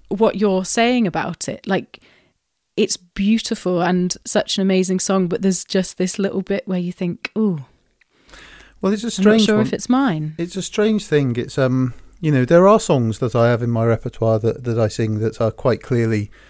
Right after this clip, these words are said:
Speaker 2: meant to be sung by women. There's a song that I recorded on my last album that's called Colin's Ghost. And Colin's
Speaker 1: Mm-hmm.
Speaker 2: Ghost is all about a woman who goes out and finds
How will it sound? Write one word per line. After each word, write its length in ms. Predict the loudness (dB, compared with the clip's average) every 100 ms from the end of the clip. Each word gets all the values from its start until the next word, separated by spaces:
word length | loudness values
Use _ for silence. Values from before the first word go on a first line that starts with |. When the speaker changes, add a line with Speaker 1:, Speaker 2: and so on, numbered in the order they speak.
| -20 -4
Speaker 2:
meant 180 | -2 -2
to 60 | -4
be 120 | -4
sung 280 | -2 -2 2
by 140 | 2
women. 360 | 2 0 0 -2
There's 140 | -2
a 40 | -4
song 380 | -2 0 0 -4 -20 -20 -20 -20 -6
that 120 | 0
I 80 | 2
recorded 500 | 2 2 0 0 0
on 80 | 0
my 120 | 2
last 320 | 2 0 0
album 320 | 0 0 -2
that's 120 | -6 -6
called 280 | -6 -6
Colin's 420 | -2 0 0 -2 0
Ghost. 520 | 0 0 -2 -12 -20 -20 -12 -8
And 140 | -6
Colin's 340 | -2 0 0 2
Speaker 1:
Mm-hmm. 40 |
Speaker 2:
Ghost 400 | 2 2 -2 -12 -20 -20 -20 -20 -20 _ -6
is 260 | -2 -2 -4 _ _ 2
all 240 | 6 6
about 300 | 4 0 0
a 40 | -2
woman 340 | -2 0 -2
who 160 | -2 0
goes 280 | 2 2 2
out 240 | 0 0
and 160 | -4 -4
finds 560 | -2 -2 -2 -6 -12